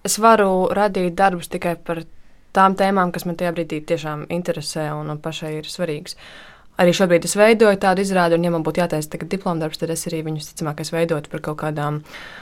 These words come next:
par attiecību tēmām, par to, kāpēc mēs darām viens otram pāri, tik ļoti to paši negribot, un, nu jā, šādi vai tad mīlestības un, un strīdi un, un kaut, <laughs> kaut kas tāds. Nu, ja es varētu taisīt jebkuru un jebkā,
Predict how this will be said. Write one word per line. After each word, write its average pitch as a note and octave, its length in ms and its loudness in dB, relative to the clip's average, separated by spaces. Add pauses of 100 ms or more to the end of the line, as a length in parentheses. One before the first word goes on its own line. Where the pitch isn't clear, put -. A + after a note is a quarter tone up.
(340)
par E3+ 160 -4
attiecību E3 560 -4
tēmām, E3 420 -2
par D#3 220 -4 (220)
to, E3 120 -6 (120)
kāpēc D#3 520 -4
mēs D#3+ 200 -4
darām E3 280 0
viens D#3 220 -4
otram D#3 320 -4 (180)
pāri, F#3 460 0 (180)
tik - 160 -4
ļoti F3+ 400 2
to E3+ 240 0
paši F#3 320 0
negribot, E3+ 600 -2
un, D#3+ 100 -8 (240)
nu G#3+ 160 0
jā, D#3+ 240 0
šādi D#3 240 -6
vai - 120 -6 (120)
tad - 160 -16 (160)
mīlestības - 800 -6
un, - 120 -8 (680)
un D#3 120 -12
strīdi G#3 440 4
un, D3+ 160 -4
un D#3 80 -8
kaut, - 180 4
<laughs> - 40 4
kaut - 220 6
kas - 120 -4
tāds. G3+ 460 4 (580)
Nu, E3 120 0
ja E3+ 240 6
es D#3+ 120 -4
varētu D3+ 400 0
taisīt D#3+ 360 -2
jebkuru E3+ 440 2
un D#3 120 0
jebkā, D#3+ 400 2